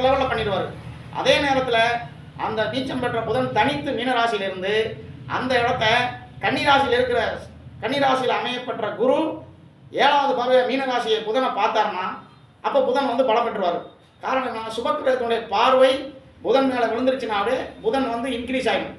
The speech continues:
அப்ப என்ன ஆகும், புதனுடைய காரகத்துவம் படிப்புல இருந்து, புத்திசாலித்தனத்துல இருந்து,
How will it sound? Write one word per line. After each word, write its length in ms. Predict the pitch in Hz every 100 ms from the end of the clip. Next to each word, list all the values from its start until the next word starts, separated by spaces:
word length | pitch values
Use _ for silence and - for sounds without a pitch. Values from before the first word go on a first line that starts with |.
| - - -
அப்ப 100 | - 233
என்ன 120 | 240
ஆகும், 220 | 247 254 233
புதனுடைய 340 | 240 254 233 214
காரகத்துவம் 540 | 214 226 220 226 196 - - - - -
படிப்புல 360 | 214 247 226 226
இருந்து, 240 | 240 240 240 -
புத்திசாலித்தனத்துல 720 | 202 247 254 220 208 214 214
இருந்து, 220 | 226 233